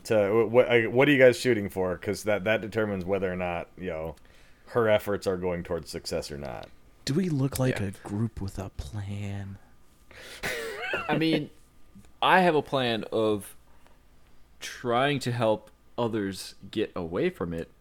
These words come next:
Speaker 1: Okay.
Speaker 3: and then escape, because I don't think that it's something that we can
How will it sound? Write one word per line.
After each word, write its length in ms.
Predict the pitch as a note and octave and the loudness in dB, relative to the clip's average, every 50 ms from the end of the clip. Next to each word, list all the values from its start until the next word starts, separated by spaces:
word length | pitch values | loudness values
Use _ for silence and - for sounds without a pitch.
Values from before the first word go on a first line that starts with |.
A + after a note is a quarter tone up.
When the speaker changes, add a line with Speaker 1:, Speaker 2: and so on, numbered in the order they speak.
| - - - - | -20 -20 -20 -12
Speaker 1:
Okay. 120 | - F#2+ F#2+ | -8 -6 -4
Speaker 3:
and 200 | F#2 F#2 F2+ F2+ | -4 -2 -2 -2
then 240 | F2+ F2 F2 E2 E2 | -2 -4 -4 -4 -6
escape, 680 | D#2+ - - - - - - E2+ - - - - - C#3+ - - - - - - - - - - - | -6 -8 -10 -10 -8 -8 -6 -6 -6 -6 -8 -12 -16 -20 -20 -20 -20 -20 -20 -20 -20 -20 -20 -14 -8
because 580 | - F#2 - - - F2+ F2 E2+ E2+ F2 - - - | -8 -8 -6 -4 -4 -2 -2 -2 -4 -6 -10 -12 -10
I 120 | - G2 F#2 | -8 -6 -6
don't 360 | F2 - G2+ G2 - - - | -4 -4 -4 -4 -4 -8 -10
think 260 | - A2 G#2 F2+ - - | -8 -8 -8 -8 -6 -6
that 180 | E2 D2 - | -6 -6 -6
it's 160 | D#2+ - - | -6 -8 -10
something 380 | - - F#2+ F#2 - - D2+ D2 | -10 -10 -10 -10 -10 -10 -10 -8
that 160 | D2+ D2+ - - | -10 -10 -10 -8
we 180 | E2+ F2 F2+ | -6 -6 -6
can 480 | E2+ - - - C#2 C#2+ D#2 C#2+ E2 | -6 -10 -12 -12 -10 -10 -10 -10 -12